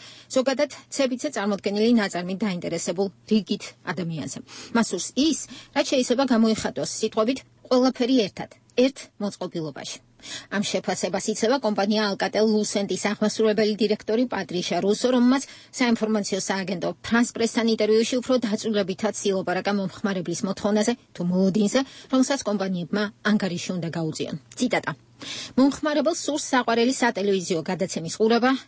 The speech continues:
S M S-ის გაგზავნა მეგობრებთან და თან ტელეფონით დაკავშირება შვილთან, რომელიც კალათბურთის ვარჯიშიდან შინყავს სასაყვანი. ეს ყველაფერი სურს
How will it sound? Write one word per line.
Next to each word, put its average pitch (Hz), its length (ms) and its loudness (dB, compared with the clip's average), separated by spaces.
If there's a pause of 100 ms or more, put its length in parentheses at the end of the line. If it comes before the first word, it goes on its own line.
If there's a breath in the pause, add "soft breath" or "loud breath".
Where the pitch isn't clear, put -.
S 208 160 0
M 196 160 0
S-ის - 240 -8
გაგზავნა 180 500 -4
მეგობრებთან 226 520 0 (260 loud breath)
და 226 80 2
თან 294 160 0 (160)
ტელეფონით 269 560 2
დაკავშირება 208 560 0
შვილთან, 208 560 0
რომელიც 214 280 2 (120)
კალათბურთის 220 640 0
ვარჯიშიდან 202 580 0 (220)
შინყავს 208 480 -2
სასაყვანი. 165 520 -6 (440 loud breath)
ეს 196 80 -4
ყველაფერი 220 400 2
სურს 262 240 -4